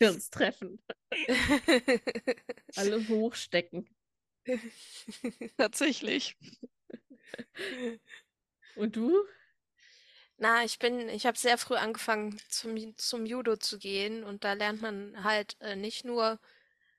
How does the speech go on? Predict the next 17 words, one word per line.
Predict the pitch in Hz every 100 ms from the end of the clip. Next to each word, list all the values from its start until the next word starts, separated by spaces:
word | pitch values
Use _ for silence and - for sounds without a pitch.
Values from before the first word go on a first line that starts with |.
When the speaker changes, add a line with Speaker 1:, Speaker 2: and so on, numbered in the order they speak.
| _ -
Speaker 2:
äh, | 202 196 202 _ -
wie | 208 220
man | 220 214
sich | 202 185 - - _ _ - -
richtig | 202 - - 254 -
prügelt, | - 285 294 294 302
in | 254 254
Anführungszeichen, | 233 240 254 254 254 - 220 226 240
sondern | 220 220 220
auch, | 208 208
dass | - 214
man | 220 214
das | 214 - - -
eigentlich | 226 226 214 208 220
nicht | 214 - - _ _ _ _ _ _ _ _ -
gegen | 208 226 220 220
andere | - 220 208 202